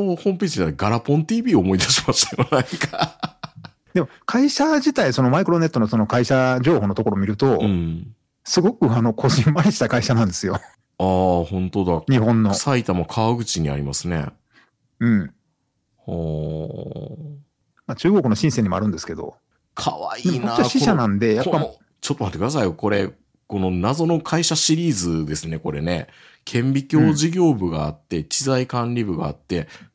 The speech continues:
Speaker 1: ピアノ事業部があって、白鍵盤、黒鍵のない世界で唯一のピアノ。<laughs> 楽譜の販売、ピアノテーブル、イベント企画、ピアノ教室の運営、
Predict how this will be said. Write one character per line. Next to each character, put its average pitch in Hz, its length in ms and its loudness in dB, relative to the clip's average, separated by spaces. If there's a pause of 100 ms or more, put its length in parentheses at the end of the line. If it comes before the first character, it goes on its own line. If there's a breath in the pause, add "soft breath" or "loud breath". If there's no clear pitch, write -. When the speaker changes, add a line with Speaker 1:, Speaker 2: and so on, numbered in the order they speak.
Speaker 1:
ピ 151 220 0
ア 147 80 0
ノ 147 160 0
事 135 220 -2
業 127 220 4
部 78 180 -6
が - 120 -8
あ 139 40 -8
っ 135 40 -12
て、 - 440 -8 (340)
白 135 600 -2 (100)
鍵 160 320 0
盤、 - 280 -6 (120)
黒 170 440 2 (140)
鍵 190 180 0
の 202 200 2
な 113 180 2
い 80 180 -4
世 - 180 0
界 196 220 4
で 98 60 4
唯 113 240 6
一 - 240 0
の 113 100 2
ピ 139 220 4
ア - 120 -6
ノ。 - 300 -4
<laughs> - 1400 -8
楽 131 320 2
譜 156 180 4
の 160 160 4
販 165 300 2
売、 156 240 6
ピ 160 220 4
ア 151 60 4
ノ 151 120 4
テ 151 140 2
ー 120 100 6
ブ 85 140 -2
ル、 90 60 4
イ 95 100 4
ベ 127 140 4
ン 123 80 -2
ト 123 100 -2
企 - 140 -12
画、 92 220 -2
ピ 156 220 2
ア 185 60 2
ノ 202 100 4
教 - 180 0 (160)
室 - 220 -6
の 139 200 4
運 123 140 -2
営、 107 240 -4